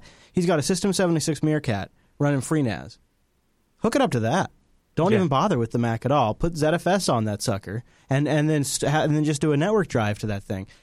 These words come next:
Speaker 1: Is that not doable for some reason?
Speaker 2: That would probably be a lot better.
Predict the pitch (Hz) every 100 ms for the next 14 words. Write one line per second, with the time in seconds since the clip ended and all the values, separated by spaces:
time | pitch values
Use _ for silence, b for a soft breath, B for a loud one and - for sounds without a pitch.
0 | b 123 139 190 196 208 180 269 311 294
1 | - 277 294 294 285 320 294 _ _ _
2 | _ _ _ - 123 135 127 - 147 147
3 | 135 127 117 113 104 92